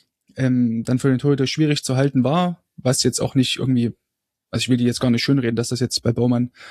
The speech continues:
dahingehend, ähm, gar kein Schuss davon haltbar war.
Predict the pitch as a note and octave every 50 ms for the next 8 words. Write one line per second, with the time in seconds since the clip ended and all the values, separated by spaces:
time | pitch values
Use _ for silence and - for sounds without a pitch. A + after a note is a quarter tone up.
0 | - - - - - - - C3 B2+ B2 B2+ B2 B2+ B2+ B2+ B2+ B2 - - -
1 | - B2 A#2+ A#2+ A#2 A#2 B2 A#2+ - _ _ _ _ _ - - B2+ B2 - B2+
2 | B2 - D3 C#3 - - B2 - B2 A#2 B2 C#3+ E3 - - A#2 A2+ A2+ C3+ D#3+